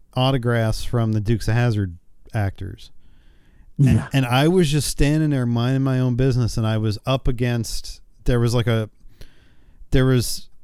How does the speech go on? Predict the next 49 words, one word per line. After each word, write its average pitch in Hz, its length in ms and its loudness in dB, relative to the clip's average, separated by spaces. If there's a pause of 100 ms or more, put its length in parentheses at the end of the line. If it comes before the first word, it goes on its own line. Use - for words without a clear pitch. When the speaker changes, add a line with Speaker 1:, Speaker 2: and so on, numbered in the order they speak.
(220)
Speaker 1:
uh, 117 280 2
people 156 280 2
signing 139 640 0
to 139 180 0
the 117 340 0
right 123 320 0
of 120 120 0
me 113 260 0
and 110 120 -2
people 120 220 0
signing 113 260 0
to - 100 2
the 110 60 0
left 113 240 -2
of 113 40 -4
me, 110 120 -2
and 107 120 -2
there 107 80 -2
was, 107 140 -2
like, 104 120 -2
a 107 220 -4
exit 113 320 -4
door 104 400 -2
where 101 220 -4
I 104 100 -2
was 104 140 -2
kinda 101 280 -4
standing. 98 560 -4 (1040)
But 117 200 2
I - 40 4
Speaker 2:
That's 123 100 4
Speaker 1:
was 123 40 2
Speaker 2:
my 131 100 4
favorite 120 300 0
seventies 113 320 0
lyric, 110 240 -2
by 110 100 -4
the 110 100 -2
way. 107 260 -4
Speaker 1:
Nice. 95 320 -8 (840)
Um, 117 540 0
Speaker 2:
Mm-hmm. 120 80 -6
Speaker 1:
but 123 120 2
I 127 160 4
was 143 140 0
standing 139 400 0
up 127 140 0
against 123 420 0
this, - 540 -2